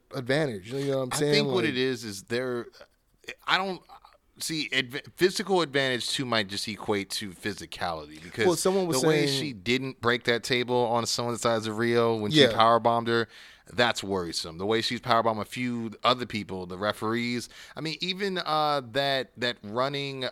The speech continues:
Speaker 2: uh, senton she did through the table, which looked great, but it's
Speaker 1: Yeah.
Speaker 2: like, still, you gotta think, you know, that was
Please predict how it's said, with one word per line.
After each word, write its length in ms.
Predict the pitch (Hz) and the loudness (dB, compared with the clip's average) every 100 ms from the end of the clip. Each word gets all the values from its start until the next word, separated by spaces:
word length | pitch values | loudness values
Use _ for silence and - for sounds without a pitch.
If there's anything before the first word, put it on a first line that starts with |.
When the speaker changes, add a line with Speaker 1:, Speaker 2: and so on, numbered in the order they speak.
| - | -2
Speaker 2:
uh, 400 | 110 107 98 92 | 2 2 2 -2
senton 760 | - - 139 165 - 123 110 | -4 -2 -2 -2 -4 -2 -2
she 160 | - 113 | -6 -4
did 220 | 104 98 | -4 -2
through 100 | 110 | -4
the 60 | 95 | -2
table, 240 | 107 110 | -2 0
which 240 | 110 117 95 | -2 -4 -2
looked 320 | 117 196 - | -2 -2 -2
great, 400 | 110 170 160 110 | 2 4 4 2
but 140 | 127 | 0
it's 100 | 135 | 6
Speaker 1:
Yeah. 120 | 143 127 | 6 6
Speaker 2:
like, 80 | |
still, 440 | 110 101 151 151 143 | 4 -2 0 0 0
you 80 | 139 | 0
gotta 160 | 139 120 | -2 -2
think, 280 | 143 131 - - - _ _ | -4 -4 -10 -20 -20 _ _
you 120 | 139 | -2
know, 200 | 135 127 | 2 2
that 380 | 95 120 120 127 | 4 6 6 4
was 540 | 127 123 123 113 - | 4 4 4 0 -4